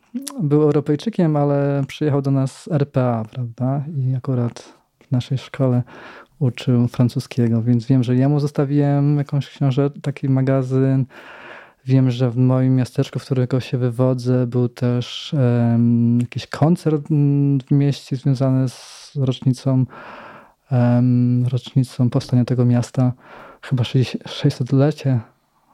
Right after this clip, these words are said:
mm, Radkowa, bo ja pochodzę z Radkowa. I tam też, mm, pamiętam, wziąłem kilka książek, które sam już w domu przeczytałem. To było Krishna Book, jakieś tam inne książki.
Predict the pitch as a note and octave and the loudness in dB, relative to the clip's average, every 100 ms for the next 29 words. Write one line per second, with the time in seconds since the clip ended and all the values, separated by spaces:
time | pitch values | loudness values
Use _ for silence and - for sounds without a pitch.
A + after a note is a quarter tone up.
0 | - E3 F3 C#3 B2 B2 B2 B2+ - B2+ | -12 -8 -2 0 2 4 2 2 0 0
1 | A#2+ A2+ B2 A2 A#2+ A2+ B2 - A#2 B2+ | 0 -2 -2 0 0 0 -2 -2 0 0
2 | - - - - - - _ D3 C#3 D3+ | -2 -16 -18 -20 -20 -20 _ 0 4 2
3 | D3+ C#3 C3 - - - G3+ D#3+ C3 B2+ | 2 -2 -4 -6 -20 -16 -8 -2 0 0
4 | A#2+ C3 B2 A#2+ D3 C3+ B2+ C3+ B2+ A#2+ | 2 0 0 -2 0 0 0 -2 -4 -4
5 | - B2+ C3+ D#3+ E3+ - C3+ A#2+ - C#3 | -2 0 2 0 -2 -4 -4 -4 -4 -2
6 | B2+ A#2+ B2+ A#2+ - C3 - C3 C#3+ B2 | -2 0 0 0 -4 -8 -2 0 0 -2
7 | A#2+ - D3 - C#3+ C3 C3+ C#3 C3+ C3 | -4 -2 -4 0 0 0 2 2 0 -2
8 | D3+ C3 C3 C#3+ C#3 C#3 C#3 - C#3+ C#3 | -8 -10 -6 -4 0 0 -2 -2 -2 -2
9 | - D3 | -4 -2